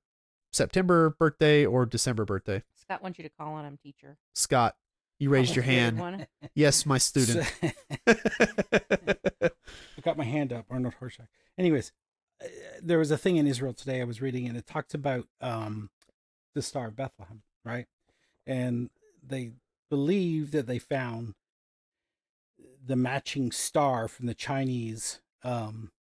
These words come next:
Speaker 3: if, if we're gonna assume that, for one, that it was a comet, right? Because something would come up.
Speaker 2: But, but, but,
Speaker 3: Go ahead.
Speaker 2: but, but what about the Star of Bethlehem documentary? They de-, rebuked all, like,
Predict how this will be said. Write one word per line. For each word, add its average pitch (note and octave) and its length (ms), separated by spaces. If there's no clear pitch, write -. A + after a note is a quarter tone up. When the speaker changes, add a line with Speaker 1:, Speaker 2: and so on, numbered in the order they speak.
Speaker 3:
if, D#3 180
if D3+ 220
we're D3+ 60
gonna C#3 220
assume C3 400
that, A#2 200
for C3 100
one, C3 320
that A#2 120
it G#2+ 80
was A2 400
a A#2 60
comet, G#2+ 380
right? A#2+ 200
Because G#2+ 580
something C#3 360
would A#2+ 160
come C3 220
up. A2 180
Speaker 2:
But, G#3+ 140
but, G#3+ 140
but, G3+ 80
Speaker 3:
Go D#3 80
ahead. D3 220
Speaker 2:
but, G3 100
but F#3 140
what A3+ 120
about G#3+ 200
the G3 80
Star F#3 300
of F#3 100
Bethlehem E3 480
documentary? D#3+ 560
They F3 120
de-, F3 120
rebuked E3+ 460
all, D3+ 200
like, D#3+ 160